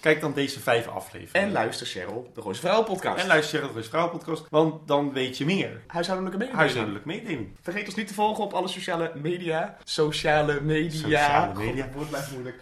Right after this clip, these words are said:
Speaker 2: At Cheryl Podcast. En we zijn vanaf nu ook te luisteren op Spotify.
Speaker 1: Ja, dat vind ik een hele grote stap voor
Speaker 2: Dat is
Speaker 1: ons.
Speaker 2: heel big.
Speaker 1: <laughs>
Speaker 2: En dat was heel makkelijk om
Speaker 1: Ja.
Speaker 2: te doen.
Speaker 1: Nou, dat moet je niet tegen iedereen zeggen. Zo tegen iedereen doen.
Speaker 2: Nee, maar god, je kunt ni-, als je niks hebt, kun je niks uploaden.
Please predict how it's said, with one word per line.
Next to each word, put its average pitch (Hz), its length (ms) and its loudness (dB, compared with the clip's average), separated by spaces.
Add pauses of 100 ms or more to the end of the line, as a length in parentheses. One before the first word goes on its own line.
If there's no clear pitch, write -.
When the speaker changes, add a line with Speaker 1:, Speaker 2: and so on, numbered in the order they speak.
Speaker 2:
At 135 240 -4
Cheryl 120 280 -2
Podcast. - 600 -2 (300)
En 196 300 4
we 170 60 -2
zijn 185 220 0
vanaf 185 180 -2
nu 190 120 0
ook 190 140 -4
te 175 60 -10
luisteren 180 320 -4
op - 60 -12
Spotify. 156 640 4
Speaker 1:
Ja, 180 180 10
dat 165 100 2
vind 196 120 -4
ik - 60 2
een 151 100 8
hele 147 120 4
grote 131 260 -2
stap 233 300 6
voor 175 140 4
Speaker 2:
Dat 170 120 8
is - 60 6
Speaker 1:
ons. 156 160 4
Speaker 2:
heel 294 240 6
big. 120 360 0 (120)
Speaker 1:
<laughs> 160 240 4
Speaker 2:
En 226 60 8
dat 220 80 8
was 220 140 10
heel 294 160 8
makkelijk 175 520 8
om 180 100 0
Speaker 1:
Ja. 214 160 12
Speaker 2:
te 117 60 10
doen. 123 100 2
Speaker 1:
Nou, 110 80 -6 (300)
dat 131 40 2
moet 147 100 2
je 147 60 4
niet 151 100 2
tegen 147 160 4
iedereen 147 300 0
zeggen. 143 300 0
Zo 147 120 2
tegen 143 220 -2
iedereen 131 420 -2
doen. 110 140 -4
Speaker 2:
Nee, 87 240 -6
maar 90 100 -10
god, 92 200 -12
je 101 80 -10
kunt 92 160 -8
ni-, 98 160 -6
als 110 140 -6
je 113 60 -6
niks 101 180 -6
hebt, 120 180 0
kun 131 100 -6
je 127 60 -2
niks 127 180 -4
uploaden. 80 500 -10